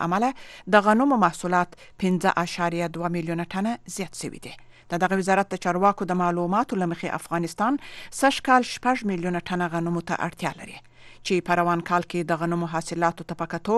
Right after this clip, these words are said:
به دغه هیواد وتوانیږي د خپل اړتیا وړ غنم له داخلي منابعو څخه ترلاسه کړي. د افغانستان د کرنې او مالدارۍ وزیر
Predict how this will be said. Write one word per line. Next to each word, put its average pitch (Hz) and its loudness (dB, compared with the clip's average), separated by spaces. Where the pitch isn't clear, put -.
به 247 8
دغه 190 6
هیواد 247 6
وتوانیږي 175 2
د 208 0
خپل 277 2
اړتیا 180 0
وړ 170 0
غنم 190 2
له 170 0
داخلي 170 -2
منابعو 165 -4
څخه 202 -8
ترلاسه - -10
کړي. - -12
د 170 4
افغانستان 170 0
د 180 -4
کرنې 190 0
او - -2
مالدارۍ 170 -2
وزیر 175 -2